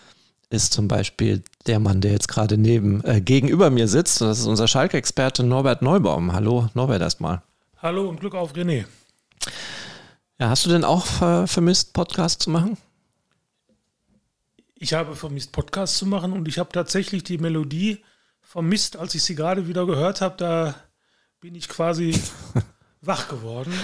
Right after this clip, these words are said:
Speaker 2: und, äh, stell fest, dass das doch tatsächlich ein Ohrwurm ist.
Speaker 1: Ja. Und jetzt kommt das, ach, das ist, das ist ja schon das Allerschlimmste, bevor wir überhaupt anfangen mit Schalke. Ich sitze in der vergangenen Woche, oder war es vor zwei Wochen?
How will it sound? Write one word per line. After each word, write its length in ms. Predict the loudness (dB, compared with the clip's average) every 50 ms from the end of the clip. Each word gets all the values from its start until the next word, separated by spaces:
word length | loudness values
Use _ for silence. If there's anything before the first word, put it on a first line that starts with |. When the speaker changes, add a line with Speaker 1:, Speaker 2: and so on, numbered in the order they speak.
| -8 -10
Speaker 2:
und, 220 | -12 -12 -10 -6
äh, 240 | -2 -2 0 0 0
stell 280 | 0 -2 -2 -2 -4 -4
fest, 320 | -2 -2 -2 -2 -2 -2 -4
dass 140 | -4 -4
das 180 | -4 -4 -4 -4
doch 120 | -6 -6
tatsächlich 540 | -4 -4 -4 -4 -4 -6 -6 -8 -8 -8 -6
ein 140 | -4 -4 -2
Ohrwurm 440 | 0 0 0 0 0 -4 -10 -10 -10
ist. 280 | -8 -8 -8 -8 -10 _ _ _ _ _ 0
Speaker 1:
Ja. 180 | 2 2 2 0 _ _ _ _ _ _ _ _ _ _
Und 300 | 2 4 4 4 2 -2 -6 0
jetzt 260 | 2 2 2 2 2 2
kommt 260 | 2 2 2 4 2
das, 180 | 2 0 0 -4 _ _
ach, 280 | -4 -2 -2 -2 -6 -10 _ _ _ _ _ _
das 180 | -6 -2 -2 0 0 -2
ist, 80 | -2 -6 _ _ _ -6
das 180 | -2 0 0 2
ist 20 | 2
ja 80 | 2
schon 200 | 4 4 4 4
das 120 | 2 2 2
Allerschlimmste, 600 | 2 2 2 4 4 4 4 4 2 2 2 2
bevor 320 | 2 2 2 2 2 2
wir 80 | 4 2
überhaupt 240 | 2 2 0 2
anfangen 360 | 2 2 2 4 2 2 2 2
mit 200 | 0 0 0 0
Schalke. 400 | 0 2 0 2 2 0 -2 -2 -4 -10 -10 -8 -8 -8 -8 -8 -10 -10 -12 -16 -18 -20 -12 -4 0
Ich 180 | 2 4 4
sitze 640 | 4 4 4 4 4 2 2 4 4 4 4 4 2 0
in 180 | 0 2 2 4
der 180 | 4 2 2 0
vergangenen 840 | 0 0 0 0 0 2 2 4 4 6 6 6 6 6 4 4
Woche, 440 | 4 2 2 2 2 2 2 2 2 -2 _ _ _ _ _ _ _ _ _ _ _ _ _ _ _ _ _ 0
oder 140 | 0 2
war 80 | 2 0
es 80 | 0 0
vor 100 | 0 0
zwei 260 | 0 0 2 2 2
Wochen? 200 | 2 0 -2